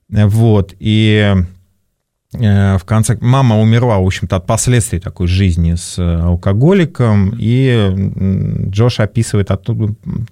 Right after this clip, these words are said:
Speaker 1: то, как он, в конце концов, пришёл к вере в Бога. То есть он столкнулся в университете, будучи агностиком, он столкнулся, ну, с, э, группой христиан, которые ходили в местную церковь, и со
Speaker 2: Мгм.
Speaker 1: служителем этой церкви, да, с пастором этой церкви.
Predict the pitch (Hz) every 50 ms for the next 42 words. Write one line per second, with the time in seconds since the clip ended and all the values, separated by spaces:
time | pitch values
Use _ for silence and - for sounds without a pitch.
0 | - - 131 135 135 139 - 120 120 - - - - - - - - - - 113
1 | 117 - - - 107 104 - 113 - 113 104 - - 107 - - - 110 123 -
2 | - 160 139 110 95 87 90 - - 104 101 98 101 101 98 113 151 196 240 214
3 | 175 139 - 123 110 - - 123 117 - - 131 127 131 - - 156 143 120 -
4 | 120 104 104 107 113 123 - - - - 214 247 208 - - - 160 147 139 135
5 | 120 110 110 117 113 101 95 - - - 107 101 101 120 127 120 - 117 123 139
6 | 156 180 196 175 - - 160 - - 143 135 131 120 151 151 - - 117 - -
7 | 147 156 - - 113 - - - - - - _ _ - 113 127 117 - - -
8 | - - 117 107 107 104 101 98 92 92 101 117 131 95 - 98 90 - 110 101
9 | - - - 160 190 208 - - - 107 95 - - 107 104 104 104 95 98 101
10 | 101 101 - - 113 117 - 214 233 - - 120 - 190 226 233 - - - 113
11 | 127 - - 123 117 110 110 92 - 90 85 82 82 131 107 - - 85 - -
12 | 85 - - - 82 82 - - 98 107 113 - - - 87 87 - - - 135
13 | - - - 90 - - - - - _ - -